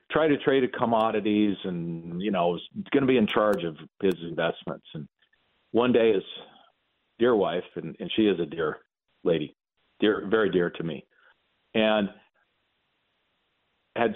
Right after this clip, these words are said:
suggested we meet and maybe quit hanging on to this. And then a few years rolled by.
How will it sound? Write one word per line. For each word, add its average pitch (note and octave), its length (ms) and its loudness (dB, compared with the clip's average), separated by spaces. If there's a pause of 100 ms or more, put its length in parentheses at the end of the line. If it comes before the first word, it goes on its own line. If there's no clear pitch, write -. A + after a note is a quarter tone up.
suggested B2 640 0 (140)
we A#2 260 0
meet A2 320 0 (220)
and F#2 160 0
maybe F#2+ 560 2 (880)
quit - 200 -2
hanging F#2+ 300 2
on F2+ 200 2
to D#2+ 40 -2
this. - 240 -8 (160)
And G2+ 100 0
then B2+ 120 4
a B2+ 120 -2
few F#3 120 2
years C#3 280 4
rolled A2 320 2
by. D#2+ 280 -4